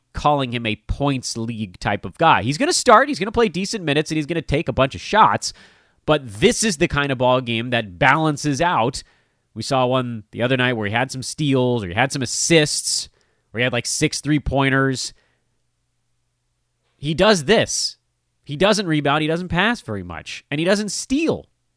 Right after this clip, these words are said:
very much. So there are gonna be a lot of games where he's out there,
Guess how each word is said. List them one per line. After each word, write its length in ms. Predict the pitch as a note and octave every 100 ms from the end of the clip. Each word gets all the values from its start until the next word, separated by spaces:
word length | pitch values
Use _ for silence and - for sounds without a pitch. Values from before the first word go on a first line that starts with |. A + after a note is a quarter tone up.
| -
very 280 | A#2 A#2 G#2
much. 400 | G2+ D2+ - - _ _
So 160 | - F#3
there 120 | G3
are 40 | G#3+
gonna 120 | A#3+
be 60 |
a 80 | G#3
lot 220 | A3 C4+
of 60 | C4
games 420 | G#3+ C#4 G#3 F3+
where 200 | E3+ E3+
he's 200 | E3+ F#3+
out 240 | G#3+ C#4 -
there, 260 | C3+ D3